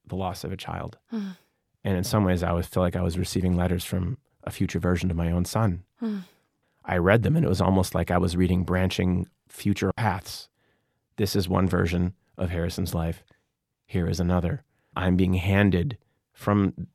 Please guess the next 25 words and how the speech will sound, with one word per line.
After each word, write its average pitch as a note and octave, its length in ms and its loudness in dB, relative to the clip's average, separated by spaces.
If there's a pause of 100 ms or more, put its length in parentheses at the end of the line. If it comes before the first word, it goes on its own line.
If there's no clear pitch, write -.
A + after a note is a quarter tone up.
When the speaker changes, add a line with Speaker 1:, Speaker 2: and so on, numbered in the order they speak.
Speaker 1:
complete A2 440 0
strangers E2+ 720 0 (280)
the G2+ 180 0
key G2+ 480 0 (340)
to E2 500 -2
possibly F2 680 -2
understanding F2 680 0
how E2+ 180 -2
I E2+ 100 0
want F2 380 -2
to F2+ 340 -4 (600)
raise F2+ 300 -2
my E2+ 120 0
child. E2+ 360 0
And E2+ 100 0
so E2+ 360 0
what F2+ 220 0
am F#2 100 2
I F2 80 2
going G#2 300 2
to F2 180 -2
learn F#2 280 2
from E2+ 180 -4
these F#2 160 -2
strangers? - 580 -2